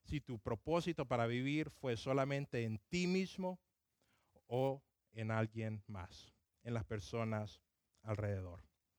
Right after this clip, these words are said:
Y cuando hablamos de propósito, es impo-, importante que tú, que tú sepas que el propósito en tu vida, si tú tienes propósito,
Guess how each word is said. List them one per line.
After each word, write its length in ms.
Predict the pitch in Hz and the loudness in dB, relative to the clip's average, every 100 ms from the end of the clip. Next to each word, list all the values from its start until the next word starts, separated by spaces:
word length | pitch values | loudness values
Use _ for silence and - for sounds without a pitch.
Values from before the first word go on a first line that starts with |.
| _ _ _ _ _ _ - - | _ _ _ _ _ _ -20 -8
Y 80 | 143 | 2
cuando 200 | 156 151 | 8 10
hablamos 340 | 156 190 214 | 12 10 10
de 100 | 196 | 8
propósito, 600 | 180 170 190 190 185 170 | 6 6 6 6 4 2
es 80 | 170 | 2
impo-, 360 | 180 170 156 156 | 2 2 -2 0
importante 680 | 160 147 139 160 175 175 170 | 0 2 2 6 6 4 0
que 160 | 147 139 | 0 -2
tú, 200 | 160 147 - | -2 -6 -2
que 120 | 139 | -2
tú 180 | - 151 | 0 -2
sepas 580 | - 151 - 107 107 - _ _ _ _ - | 2 2 0 -4 -6 -10 _ _ _ _ 4
que 160 | 160 | 8
el 100 | 156 | 8
propósito 840 | 147 143 131 - 240 269 247 190 190 | 8 2 0 6 6 6 4 2 0
en 80 | |
tu 160 | - 165 | 0 -2
vida, 300 | 175 180 127 | 2 2 4
si 140 | - | 2
tú 220 | 127 233 247 | -2 -2 0
tienes 300 | 226 220 190 | 2 2 2
propósito, 840 | 180 170 208 208 139 - 98 95 | 2 2 2 0 -2 -8 -12 -18